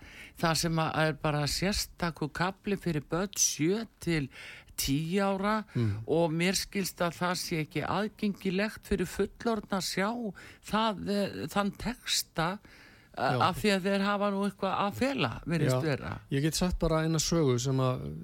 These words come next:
Speaker 2: ég held að skipti máli líka fyrir hlustendur að heyra.
Speaker 1: Mm.
Speaker 2: Að, eh, móðir sem talaði við mig, eh, tjáði mig það að hún hafi mætt í skóla hjá barninu sínu til að hlusta á þennan fyrirlestur sem
Speaker 1: Mhm.
Speaker 2: að þarna á, eh,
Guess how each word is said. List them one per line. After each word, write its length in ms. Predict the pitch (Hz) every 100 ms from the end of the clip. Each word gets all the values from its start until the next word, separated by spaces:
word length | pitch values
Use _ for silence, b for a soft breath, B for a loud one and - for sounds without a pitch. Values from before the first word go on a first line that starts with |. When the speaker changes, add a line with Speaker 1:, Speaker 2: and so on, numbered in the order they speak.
| 185 170 165 143 180
Speaker 2:
ég 60 | 147
held 120 | 135 127
að 100 | -
skipti 260 | 151 -
máli 300 | 143 139 127
líka 180 | 131 127
fyrir 200 | 123 123
hlustendur 420 | 131 - 123 120
að 160 | 120 117
heyra. 220 | 131 123
Speaker 1:
Mm. 220 | 156 143 156 B B B B
Speaker 2:
Að, 420 | - 131 127 123 123
eh, 200 | 127 123 202
móðir 480 | 160 123 143 147 135
sem 160 | - 135
talaði 480 | - 143 131 123 120
við 60 |
mig, 180 | 104 127 - - - - - B B B B B -
eh, 720 | 147 123 120 120 117 120 120 120
tjáði 240 | - 135 127
mig 120 | 117
það 280 | 113 107 120
að 160 | 113 -
hún 140 | 143 127
hafi 140 | 127 127
mætt 300 | 160 180 -
í 60 |
skóla 380 | 143 - 160 135
hjá 80 | 131
barninu 300 | 131 156 135
sínu 200 | 117 117
til 100 | 131
að 160 | 135 135
hlusta 460 | 165 - - - 127
á 200 | 135 135 131 135 B B B -
þennan 240 | 139 131
fyrirlestur 560 | 113 156 117 107 - - -
sem 140 | 165 143
Speaker 1:
Mhm. 80 |
Speaker 2:
að 180 | 127 117 - -
þarna 260 | 127 123 123
á, 80 | 120 123
eh, 60 | 123